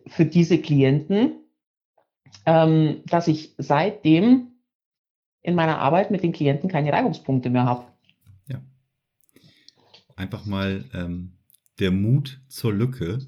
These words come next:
Speaker 2: quasi. <laughs> Einfach zu sagen, „Ja, das ist mein, mein, mein,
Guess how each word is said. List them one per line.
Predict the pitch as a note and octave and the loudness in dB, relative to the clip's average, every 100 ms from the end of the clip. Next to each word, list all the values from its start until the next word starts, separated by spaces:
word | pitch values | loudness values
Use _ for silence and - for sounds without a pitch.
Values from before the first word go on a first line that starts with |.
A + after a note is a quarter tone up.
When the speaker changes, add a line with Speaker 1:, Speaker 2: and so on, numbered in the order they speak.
| - | -16
Speaker 2:
quasi. | - D#2+ D#2+ F2 B2+ - - - - | -10 -8 -8 -6 -6 -8 -14 -20 -8
<laughs> | C3 - - - - C#3 G2+ _ - | -8 -8 -16 -20 -12 -12 -12 _ -6
Einfach | G2 G2+ | -6 -6
zu | - | -10
sagen, | G2 G2 G2 G2 | -6 -4 -4 -6
„Ja, | G2+ A2 C#2+ - _ _ _ _ _ _ _ _ _ _ _ - | -6 -8 -8 -14 _ _ _ _ _ _ _ _ _ _ _ -16
das | F#2 - | -14 -14
ist | - | -8
mein, | G#2 G2 G2+ - | -4 -2 -2 -4
mein, | F#2 G2 G2+ G2+ | -4 -2 -2 0
mein, | G2 F#2+ F#2+ G2 C3 - - | -2 -4 -6 -8 -12 -16 -20